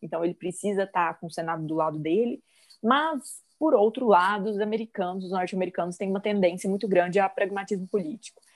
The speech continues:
Então, a gente já viu em outros momentos da história, onde o, quem detinha o controle do Senado eram os republicanos como presidente democrata, e mesmo assim houve aí essa conversa, essa conversa, esse diálogo.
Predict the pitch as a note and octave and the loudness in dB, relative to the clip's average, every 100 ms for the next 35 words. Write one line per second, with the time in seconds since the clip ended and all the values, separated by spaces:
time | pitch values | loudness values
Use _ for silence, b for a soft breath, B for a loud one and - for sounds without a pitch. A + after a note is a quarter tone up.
0 | _ - F3 F#3 F#3 F3 G3 G3+ E3+ G#3 | _ 2 4 4 2 6 6 6 0 0
1 | G#3 F3+ E3+ F3+ E3 D#3+ D3+ D#3 - D#3+ | 0 -4 -6 -6 -6 -4 -2 -2 2 4
2 | E3+ G3+ G3 E3+ E3+ F3 E3 D#3 - F#3+ | 4 4 0 -4 -4 0 0 0 -2 0
3 | F#3+ F#3 - F3+ E3 D#3 E3+ D#3+ E3 D#3+ | 2 0 0 -4 -4 -6 -10 -4 0 2
4 | D#3+ D3 b b b D#3+ E3+ D#3+ - E3 | 0 -4 b b b 2 4 4 0 2
5 | D#3+ D#3 D#3+ D#3+ D#3 D3+ - G#3 A3+ - | 2 4 4 4 0 -4 -2 0 0 2
6 | F3 E3+ - F3 D#3+ D#3 E3 D#3 E3 D#3 | 2 2 2 0 0 -4 -6 -2 -2 -2
7 | D#3+ D#3 D#3+ D#3+ D#3+ D3+ - E3+ F3+ E3+ | -8 -10 -8 -2 0 0 -6 -8 -4 2
8 | F#3 F3+ F3 - - E3 F3 - F3+ E3+ | 2 2 -4 -8 -10 -8 -10 -2 4 4
9 | E3 F3 E3 D#3 D#3+ D#3+ - E3 - F3 | 4 2 2 0 -2 -4 -4 -8 -6 -2
10 | D#3 D3+ D#3 - - E3 D#3 - F3 D#3 | 0 0 -2 -6 -4 -2 -2 -6 -4 -2
11 | D3+ - - D3+ E3 D3+ D#3 E3 | -2 -4 -10 0 2 4 0 -4